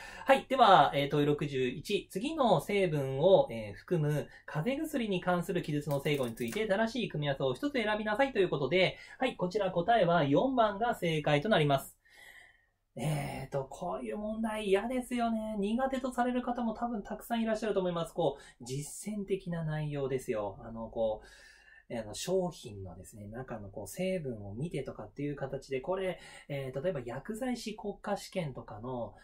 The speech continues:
えー、でもですね、こういう問題よく出てきて、えー、結構こう、えー、薬学生の方たちとかね、結構苦労する分野なんですね。なので、えー、皆さんもですね、これ苦労する分野だと思うんですけど、要は成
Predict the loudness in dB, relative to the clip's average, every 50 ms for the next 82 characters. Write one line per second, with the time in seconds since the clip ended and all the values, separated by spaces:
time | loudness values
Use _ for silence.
0 | -20 _ -12 -12 -10 -10 -10 -10 -10 -10 -10 -10 -12 -12 -14 -14 -14 -12 -8 -6
1 | -4 -4 -4 -4 -4 -4 -6 -6 -4 -6 -4 -4 -4 -4 -6 -6 -8 -8 -8 -8
2 | -8 -6 -8 -8 -10 -10 -10 -8 -4 -2 -2 -2 -2 -4 -6 -8 -8 -8 -10 -12
3 | -14 -14 -12 -10 -10 -6 -2 0 0 0 0 -2 -6 -12 -20 -20 -20 -20 -20 -20
4 | -16 -12 -10 -10 -8 -6 -4 -4 -4 -6 -8 -12 -12 -10 -8 -8 -8 -8 -6 -6
5 | -8 -8 -8 -8 -10 -10 -10 -10 -12 -12 -12 -10 -10 -12 -12 -14 -14 -14 -16 -16
6 | -16 -16 -16 -16 -14 -14 -16 -12 -8 -6 -4 -4 -4 -4 -6 -6 -6 -6 -6 -4
7 | -4 -6 -4 -6 -6 -8 -10 -10 -12 -12 -12 -10 -8 -6 -6 -6 -6 -8 -10 -4
8 | 0 2 2 2 4 6 6 6 6 4 0 -6 -14 -10 -4 -2 -2 0 0 -2
9 | -4 -4 -4 -6 -4 -4 -4 -4 -4 -4 -4 -6 -6 -6 -8 -6 -6 -6 -8 -8
10 | -10 -12 -12 -12 -12 -12 -10 -8 -8 -6 -6 -6 -8 -8 -8 -8 -6 -6 -6 -6
11 | -6 -6 -6 -4 -4 -4 -4 -4 -4 -4 -4 -4 -4 -4 -4 -2 0 2 2 4
12 | 4 2 0 0 -4 -6